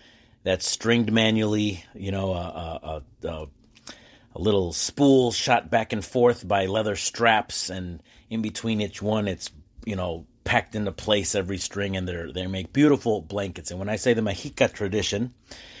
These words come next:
um, that is the, uh, Aztecs. Mexica is Aztecs. Um, I, uh, did not know that initially, but I learned that. I was like, "Oh, the Mexica people, they're like Aztecs. They speak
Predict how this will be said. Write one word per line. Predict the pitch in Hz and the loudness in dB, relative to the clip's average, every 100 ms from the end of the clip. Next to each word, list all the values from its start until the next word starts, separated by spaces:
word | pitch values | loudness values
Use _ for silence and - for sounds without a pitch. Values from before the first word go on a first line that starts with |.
| - - | -20 0
um, | 101 98 95 | 2 2 2
that | 95 107 | 2 2
is | 104 104 95 | 0 -2 -2
the, | 98 98 | -2 -2
uh, | 95 92 98 | -2 -2 0
Aztecs. | 104 110 - - 90 - - - | 2 4 2 -4 -4 -6 -6 -6
Mexica | 95 110 107 92 | -6 -4 -2 -2
is | 80 - | -6 -4
Aztecs. | 90 - - - - - - _ - - - - - | -4 -4 -8 -10 -8 -10 -12 _ -20 -20 -20 -16 -6
Um, | 87 80 76 73 - _ _ _ _ - _ | -4 -4 -8 -12 -16 _ _ _ _ -20 _
I, | 92 95 92 | -2 0 0
uh, | 82 80 76 65 55 - _ _ _ _ _ _ _ _ _ _ _ _ - _ - | -2 -4 -6 -10 -14 -20 _ _ _ _ _ _ _ _ _ _ _ _ -20 _ 4
did | 135 | 6
not | 123 123 | 8 6
know | 110 147 | 4 0
that | 80 73 - | -2 -8 -10
initially, | 90 110 - 64 98 - _ - | -10 -8 -10 -14 -16 -20 _ -14
but | 71 | -12
I | 64 | -10
learned | 78 87 117 82 95 | -8 -6 -4 -4 -6
that. | - 80 | -6 -8
I | |
was | 82 | -8
like, | 80 76 | -10 -4
"Oh, | 131 101 | 0 0
the | 73 | -2
Mexica | 90 90 - 120 - 139 - | -8 -8 -8 -6 -2 -2 -4
people, | - 139 190 185 | -6 -4 -2 -2
they're | 117 101 | 0 0
like | 98 92 - - - 90 | 0 -4 -8 -18 -18 -8
Aztecs. | - 120 123 - - | 0 2 0 -6 -10
They | 92 | -10
speak | - - 131 101 - | -10 0 0 0 -8